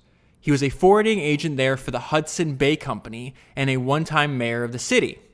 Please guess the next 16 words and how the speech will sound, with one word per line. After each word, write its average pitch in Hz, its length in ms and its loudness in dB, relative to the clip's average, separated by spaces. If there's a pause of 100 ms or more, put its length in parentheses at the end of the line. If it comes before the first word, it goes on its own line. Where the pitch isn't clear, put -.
(800)
Uh, 123 180 0
so 120 400 -2 (840)
Kitson's 175 300 -4
got 127 120 -2
his 120 100 -6
hands 127 260 -6
on 113 80 -10
all 104 100 -6
kind 107 200 -12
of 92 60 -12
different, 87 400 -16
um, 71 480 -16
businesses. 151 560 0 (160)
Some 160 400 0
of 147 200 -2
them 123 520 -4